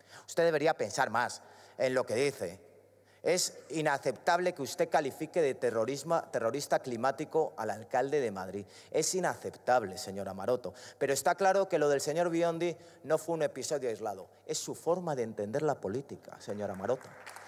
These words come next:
Es su forma de entender la relación con los demás grupos municipales, desde la crispación, desde el fango, desde la necesidad de hostigar y señalar continuamente, señora Maroto. Hay un antes y un después en este ayuntamiento, donde los debates siempre han sido muy vivos,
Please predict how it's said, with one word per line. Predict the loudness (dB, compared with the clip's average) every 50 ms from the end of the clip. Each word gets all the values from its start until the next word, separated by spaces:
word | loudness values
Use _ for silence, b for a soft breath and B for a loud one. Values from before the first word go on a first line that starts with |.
| B B B B B
Es | 2 2 4
su | 4 2
forma | 4 4 4 4 6 4
de | 4 4
entender | 2 2 0 2 2 2 4 4 4 4 2 0 -4 B B B B B 2
la | 2 4 4 4
relación | 2 4 4 6 4 4 4 4 6 6 4 4
con | 4 4 6
los | 6 6
demás | 4 4 4 4 4 6
grupos | 4 4 4 6 4 4
municipales, | 6 4 2 2 2 0 2 4 4 4 4 4 2 -4 -6 -8 -12 -14 -14 B B B B B -2
desde | 0 0 0 2 2 4 4
la | 4 4
crispación, | 2 0 0 0 2 4 4 2 4 4 4 4 6 6 4 2 0 -4 -2 0
desde | 2 2 2 2 2 2
el | 2 2 0
fango, | 0 2 2 2 2 0 -2 -6 -8 -10 -10 -12 -14 -18 -20 -20 -20 B B B B B 0
desde | 0 2 2 4
la | 4 4 2
necesidad | 2 -2 0 0 -2 0 0 2 4 4 4
de | 6 4
hostigar | 4 2 0 0 2 4 4 4 4
y | 2 0
señalar | 0 0 0 2 4 4 4 6 4 4 2 0 B B B B B 0
continuamente, | 2 2 4 2 4 6 6 4 4 4 0 0 0 0 0
señora | 0 0 2 2 2 4
Maroto. | 4 4 4 4 4 4 2 -2 -2 B B B B B
Hay | 2 2 4 4
un | 2
antes | 2 2 2 0 0 0
y | 2
un | 2
después | 2 0 2 2 2 2 2 2
en | 0
este | 0 0 2 2
ayuntamiento, | 2 2 0 2 2 2 2 2 0 2 2 2
donde | 2 2 2 2
los | 2 4
debates | 4 2 4 2 0 0
siempre | -2 0 2 2 0
han | 0
sido | 0 -2 0
muy | 2 2 2
vivos, | 2 2 0 0 -2 -4 -8 B